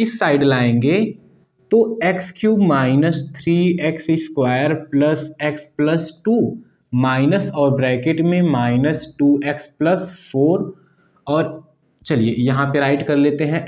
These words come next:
x minus two और into क्या हो जाएगा?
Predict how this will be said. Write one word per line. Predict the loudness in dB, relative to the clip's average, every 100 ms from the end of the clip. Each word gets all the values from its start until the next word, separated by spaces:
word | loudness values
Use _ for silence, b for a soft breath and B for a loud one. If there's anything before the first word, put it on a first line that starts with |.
| -6
x | -6 -4
minus | -2 2 2 0 -2 -2
two | 0 0
और | 0 -2 -2
into | -2 0 0 0
क्या | 0
हो | 0
जाएगा? | 0 0 0 0